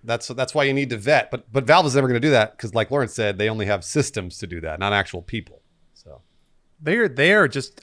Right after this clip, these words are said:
Speaker 2: utterly infatuated with creating systemic solutions to problems that don't involve human oversight.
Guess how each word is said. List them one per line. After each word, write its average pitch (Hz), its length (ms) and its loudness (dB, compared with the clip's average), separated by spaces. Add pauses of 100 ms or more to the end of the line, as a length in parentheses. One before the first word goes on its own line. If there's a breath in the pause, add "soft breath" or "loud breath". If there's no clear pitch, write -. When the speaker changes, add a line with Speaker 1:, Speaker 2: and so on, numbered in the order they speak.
(100)
Speaker 2:
utterly 170 380 6
infatuated 131 800 0
with 113 220 -6
creating 127 600 -2
systemic 131 600 -4
solutions 110 680 -8
to 101 80 -14
problems 101 400 -4
that 110 140 -8
don't 120 180 -2
involve 104 280 -6
human 104 240 -8
oversight. - 500 -10